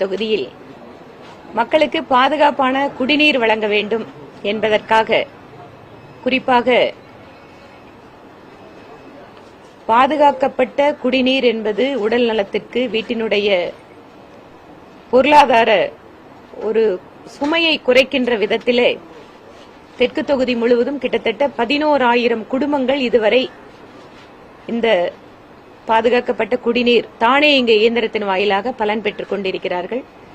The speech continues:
இன்று கூடுதலாக இன்னும் இரண்டாயிரம் குடும்பத்திற்கு இந்த சேவையை நாங்கள் அர்ப்பணிக்கிறோம். வ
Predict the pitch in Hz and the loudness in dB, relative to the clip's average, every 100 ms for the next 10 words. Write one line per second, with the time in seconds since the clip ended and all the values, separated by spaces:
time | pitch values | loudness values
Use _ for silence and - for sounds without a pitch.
0 | - - 262 285 320 370 349 320 285 339 | -14 -4 -2 0 2 2 4 4 4 4
1 | 277 320 302 254 269 269 262 233 247 254 | -2 -2 2 2 4 2 2 0 -2 -2
2 | 269 254 254 294 311 - 208 214 214 240 | 0 -2 -2 -6 -8 -6 -8 -6 -2 -2
3 | 233 254 247 208 226 208 - 208 202 147 | 0 0 0 -2 0 -2 -2 -6 -4 -6
4 | 143 - - - - - - - - - | -6 -10 -20 -20 -20 -20 -20 -20 -20 -20
5 | - - - - - 180 254 | -20 -20 -20 -20 -20 0 6